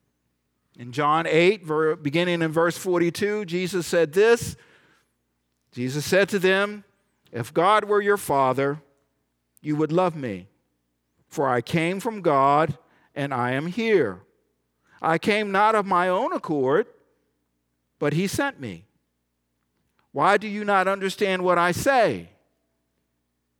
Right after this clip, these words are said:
And get this, "It is because you cannot bear to hear my word. You are of your father, the devil,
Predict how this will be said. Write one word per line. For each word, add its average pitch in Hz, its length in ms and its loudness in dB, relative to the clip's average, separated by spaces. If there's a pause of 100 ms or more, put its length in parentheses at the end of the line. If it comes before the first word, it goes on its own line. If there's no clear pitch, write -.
(100)
And 107 120 -14
get 120 180 -2
this, 135 520 0 (1200)
"It 131 100 -2
is 139 160 -2
because 151 500 -2
you 143 100 -6
cannot 156 540 -4
bear 151 280 2
to 139 120 -6
hear 156 320 -4
my 120 300 -4
word. 131 560 -4 (1160)
You 202 540 -8 (100)
are 254 240 -4
of 143 280 -4
your 139 160 -2
father, 135 640 0
the 127 120 -2
devil, 135 540 -2